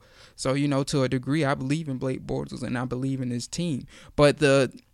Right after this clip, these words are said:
the national perception of Blake Bortles and the league-wide perception of Blake Bortles is th-, that, you know, hey, like, this guy is a pick machine,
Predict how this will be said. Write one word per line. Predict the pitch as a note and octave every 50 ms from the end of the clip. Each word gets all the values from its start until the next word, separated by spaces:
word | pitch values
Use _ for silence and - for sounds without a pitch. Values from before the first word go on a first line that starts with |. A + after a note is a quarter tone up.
| _ - C3
the | - C3
national | B2+ C3 C#3 D#3 F#3 G3+ - - C#3+ B2+ A#2+
perception | - - C3+ A#2+ - C#3 B2 G#2+ - - C3+ B2
of | A#2+ B2
Blake | - C3 B2 - -
Bortles | C3 B2+ B2+ B2+ B2+ B2 -
and | A#2+ A#2 B2
the | G2+
league-wide | A#2 C3+ D3+ E3+ F3+ E3 - C3+ C3 B2+ B2+ -
perception | - B2+ A#2+ - - C3+ B2+ - - - B2+
of | A#2 E2+ A2+
Blake | - G#2 B2 B2+ - -
Bortles | - B2+ A#2+ A#2+ A#2+ A#2+ A#2+ - - - - - - - - - -
is | - B2 B2 B2+ A#2+ A#2+ - -
th-, | - - - _ - -
that, | C3 C3 B2+ A#2 G#2+ - -
you | -
know, | C#3 C3 A2 A2 A#2
hey, | A#2 B2 B2+ B2 A2+ G#2+
like, | - - A2 A2 -
this | - C3 B2+ -
guy | - C3 C3 C3 B2+
is | B2 B2
a | A#2+ G2+
pick | - - D#3 D3+ C#3+ -
machine, | D3 C#3+ - - C3+ B2+ B2 B2+ C3 B2+ B2+ B2+